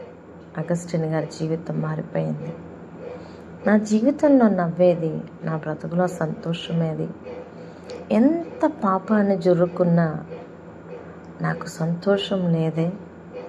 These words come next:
నాకు ఆనందం లేదే, నేను ఆశించని అనుభవిస్తున్నా కూడా నాకు తృప్తి లేదే" అనుకున్న అగస్టిన్ గారి జీవితం, ఒక భిక్షగాడికి కూడా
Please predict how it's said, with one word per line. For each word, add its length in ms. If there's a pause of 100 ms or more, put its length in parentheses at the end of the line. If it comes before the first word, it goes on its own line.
(200)
నాకు 300
ఆనందం 560
లేదే, 460 (2000)
నేను 200
ఆశించని 680
అనుభవిస్తున్నా 840
కూడా 280
నాకు 260 (100)
తృప్తి 360
లేదే" 500 (480)
అనుకున్న 560
అగస్టిన్ 520
గారి 220 (160)
జీవితం, 460 (1500)
ఒక 200
భిక్షగాడికి 1000
కూడా 440